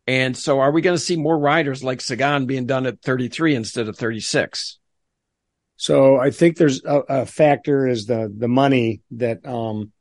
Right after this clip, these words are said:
Speaker 2: some of the young stars are making. And if success comes early and almost easy, like it did with Sagan, you could see how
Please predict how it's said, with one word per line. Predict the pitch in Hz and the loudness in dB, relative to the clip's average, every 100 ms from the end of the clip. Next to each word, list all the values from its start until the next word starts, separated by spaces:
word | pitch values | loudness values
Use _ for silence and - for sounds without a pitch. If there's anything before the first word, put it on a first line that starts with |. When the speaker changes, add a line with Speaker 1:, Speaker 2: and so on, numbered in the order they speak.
| _ | _
Speaker 2:
some | - 135 | -2 0
of | 127 | 2
the | 123 | 4
young | 120 120 | 2 0
stars | - 143 123 104 | -2 0 0 0
are | 104 | 0
making. | 120 139 131 117 107 | 2 2 0 -6 -2
And | 117 | 0
if | 127 - - _ _ _ | 0 -2 -20 _ _ _
success | - 147 117 - 147 139 | -8 -6 -2 2 2 2
comes | - 139 131 123 117 101 - _ _ _ _ _ _ - | -2 -2 0 0 -2 -6 -12 _ _ _ _ _ _ 2
early | 147 165 180 196 170 | 6 6 6 6 2
and | 123 117 113 - | 2 -2 -4 -8
almost | - 131 123 110 135 | -2 0 2 0 -4
easy, | 123 123 160 | -6 -2 0
like | 156 120 | 0 0
it | 123 | -2
did | 131 123 | -2 -4
with | 110 | -8
Sagan, | - 110 104 120 170 170 _ _ _ | -8 -8 -8 -6 -8 -10 _ _ _
you | 170 | -2
could | 170 123 | 0 -2
see | 214 226 | 0 2
how | 139 120 117 113 | 4 4 2 0